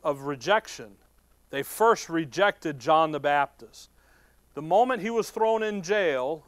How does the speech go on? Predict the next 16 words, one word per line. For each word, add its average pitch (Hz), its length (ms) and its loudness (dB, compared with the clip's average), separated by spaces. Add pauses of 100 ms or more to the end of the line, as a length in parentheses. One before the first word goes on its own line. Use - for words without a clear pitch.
they 165 160 -2
should 185 180 -4
have 170 100 2
went 196 240 0
and 170 80 -10
got 175 200 4
him 175 120 -2
out 208 200 4
of 175 120 -4
jail, 123 440 -6
but 143 160 -8
they 175 120 -4
didn't. 135 520 -6 (680)
They 123 140 -10
let 123 200 -4
him 151 300 -12